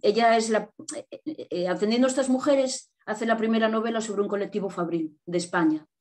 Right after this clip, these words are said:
la primera. Y estas cigarreras son, o sea,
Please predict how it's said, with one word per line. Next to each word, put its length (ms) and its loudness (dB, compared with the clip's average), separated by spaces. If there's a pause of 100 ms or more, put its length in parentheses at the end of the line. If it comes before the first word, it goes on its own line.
(200)
la 180 -6
primera. 480 0 (460)
Y 160 2
estas 360 0
cigarreras 540 0
son, 640 -4 (240)
o 40 -16
sea, 200 0